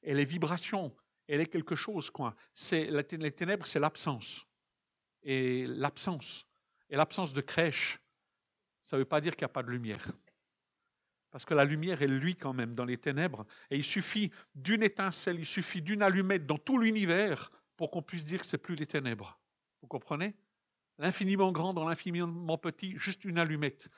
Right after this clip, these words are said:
Et on peut pas dire que c'est les ténèbres. Parce que la lumière, elle est active. Et c'est ce que Dieu y fait. Et c'est ce que Dieu veut faire aussi avec nous. Si on regarde un petit peu comment Dieu s'y prend, j'ai pris Noé là comme premier exemple, mais on peut remonter un peu plus haut avec Adam et Ève.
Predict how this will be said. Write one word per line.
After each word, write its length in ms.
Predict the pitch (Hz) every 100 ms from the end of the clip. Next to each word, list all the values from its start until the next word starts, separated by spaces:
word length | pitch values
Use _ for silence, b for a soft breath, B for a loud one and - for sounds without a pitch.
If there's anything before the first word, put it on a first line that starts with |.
| b -
Et 60 |
on 80 | 139
peut 100 | 139
pas 220 | 147 151
dire 180 | 139 147
que 60 | -
c'est 100 | 143
les 120 | 131
ténèbres. 500 | - 123 110 110 - _ _ _ _
Parce 260 | 139 123 -
que 280 | 156 151 - _ _ _ _ _
la 180 | - 135
lumière, 600 | 135 139 143 160 151 - - _ _ _ _
elle 120 | - 135
est 60 |
active. 560 | 135 - - 127 98 92 _ _ _
Et 80 | 143
c'est 100 | 165
ce 80 | 156
que 100 | 165
Dieu 220 | 143 190
y 60 | 139
fait. 340 | - 113 - _ _ _ -
Et 80 | 143
c'est 140 | 170
ce 80 | -
que 100 | 165
Dieu 180 | 139 202
veut 140 | 143
faire 240 | - 151
aussi 180 | 139 -
avec 260 | 131 127 -
nous. 120 | 110 _ B B
Si 100 | -
on 100 | 247
regarde 280 | 226 247 220
un 60 | 175
petit 180 | -
peu 140 | 190 220
comment 260 | 190 156
Dieu 140 | 135 196
s'y 180 | - 156
prend, 320 | - 175 226 _ _ _ _ _ _ _
j'ai 160 | - 185
pris 200 | - 202
Noé 320 | 180 160 127
là 140 | 117 110
comme 260 | 139 131
premier 280 | - 147 135
exemple, 300 | 170 170 160
mais 60 | 123
on 40 |
peut 120 | -
remonter 320 | 127 127 135
un 60 | 123
peu 100 | -
plus 160 | - 151
haut 60 |
avec 200 | 123 117
Adam 280 | 123 123 135
et 60 | 135
Ève. 180 | 123